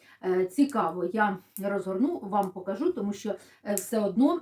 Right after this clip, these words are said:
буду використовувати. У мене вже сироватки, е, закінчились. Перед цим була сироватка золота від Юнайс.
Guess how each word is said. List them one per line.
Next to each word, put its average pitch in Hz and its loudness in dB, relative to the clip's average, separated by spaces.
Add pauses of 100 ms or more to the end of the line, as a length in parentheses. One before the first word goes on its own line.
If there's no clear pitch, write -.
буду 214 -2
використовувати. 226 -2
У 202 0
мене 214 0
вже 185 -4
сироватки, 196 -2
е, 185 -2
закінчились. 214 -2
Перед 214 -8
цим 190 -6
була 190 -2
сироватка 190 -4
золота 185 -2
від 180 -12
Юнайс. 214 -2